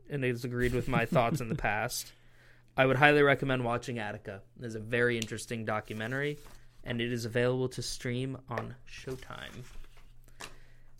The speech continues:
Speaker 2: Thank you, sir.
Speaker 1: Also, Summer of Soul is available on both Hulu and Disney Plus.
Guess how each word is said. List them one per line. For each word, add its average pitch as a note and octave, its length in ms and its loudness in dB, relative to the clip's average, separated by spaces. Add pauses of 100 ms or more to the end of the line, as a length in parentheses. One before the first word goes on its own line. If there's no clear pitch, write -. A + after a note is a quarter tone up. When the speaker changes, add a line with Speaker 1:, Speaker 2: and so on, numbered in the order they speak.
(2000)
Speaker 2:
Thank - 140 -10
you, D3 60 -16
sir. - 260 -10 (600)
Speaker 1:
Also, C#3 280 6
Summer C#3+ 300 6
of C3 100 4
Soul C#3 320 2
is A#2+ 140 2
available A#2 440 2
on G#2+ 200 0
both G#2+ 280 -4
Hulu A#2+ 340 2
and A2+ 240 -2
Disney A2+ 320 -2
Plus. - 600 -2